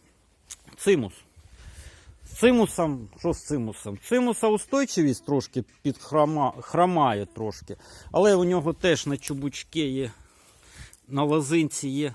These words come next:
Щас, щас, щас. От, от. Не знаю, бачите, ні? Теж такий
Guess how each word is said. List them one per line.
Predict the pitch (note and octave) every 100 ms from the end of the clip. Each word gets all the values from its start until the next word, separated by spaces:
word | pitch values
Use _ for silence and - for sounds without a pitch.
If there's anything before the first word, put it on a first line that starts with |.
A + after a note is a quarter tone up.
| -
Щас, | - C3+ -
щас, | C3+ B2
щас. | - C3 - _
От, | C3 - _
от. | - B2 - - - - - - - _ _ - -
Не | B2+
знаю, | A#2 A2+ A2+
бачите, | B2 E3+ - C3+ -
ні? | C#3 F3 - - _ - _ _ - _ _ _ _ _ - - - - - - - - -
Теж | F3+ C#3+
такий | - B2 - C3+ -